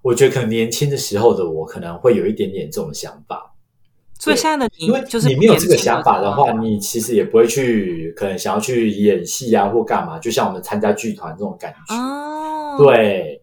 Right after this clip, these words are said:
Speaker 2: 哎，没有，可是我跟你讲，我参加剧团，我没有想要红欸，
Speaker 1: 怎么样？
Speaker 2: 我没有想要成为
Speaker 1: 那你想要干嘛？你想要得到什么？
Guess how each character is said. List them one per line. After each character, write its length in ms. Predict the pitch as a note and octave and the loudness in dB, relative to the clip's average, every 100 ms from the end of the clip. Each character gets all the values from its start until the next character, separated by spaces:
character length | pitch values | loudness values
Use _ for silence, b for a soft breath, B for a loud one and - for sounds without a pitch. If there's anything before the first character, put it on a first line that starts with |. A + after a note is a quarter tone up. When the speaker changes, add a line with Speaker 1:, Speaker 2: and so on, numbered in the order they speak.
| _ - | _ -4
Speaker 2:
哎， 120 | E4 | 0
没 120 | G4 | 2
有， 80 | G4+ | 2
可 140 | G4 | 2
是 140 | C4+ G4+ | 2 4
我 140 | D4+ | 2
跟 180 | E4+ G4 | 0 -2
你 60 | G4 | 2
讲， 160 | D4+ | 2
我 80 | G#3+ | 2
参 200 | D#4 F4+ | 2 2
加 140 | F#4+ | 2
剧 260 | F#4 - E4+ | 0 -2 -2
团， 240 | C4+ A3+ G#3+ | 2 2 2
我 60 | |
没 120 | F#3+ | 0
有 80 | B3 | 0
想 220 | - A#3+ | 0 0
要 180 | G#3 G#3 | 2 2
红 320 | G3+ F3 D3 | 0 -4 -4
欸， 0 | |
Speaker 1:
怎 20 | D#3 | -8
么 60 | |
样？ 120 | G2+ G#1+ G1+ | -10 -12 -8
Speaker 2:
我 100 | F3+ | -4
没 100 | A3 | 2
有 100 | D#3+ | 2
想 160 | D#3 - | 4 2
要 120 | G#2+ | 2
成 180 | B2+ A#2 | 2 0
为 20 | |
Speaker 1:
那 0 | |
你 0 | |
想 0 | |
要 0 | |
干 0 | |
嘛？ 180 | D#3 - - - | -2 -10 -14 -8
你 60 | |
想 180 | C#3 C#3+ | -2 -2
要 60 | C#3 | 0
得 140 | G#2+ | 2
到 120 | A2+ | 2
什 120 | G#2+ D#3+ | 0 -4
么？ 200 | - | -14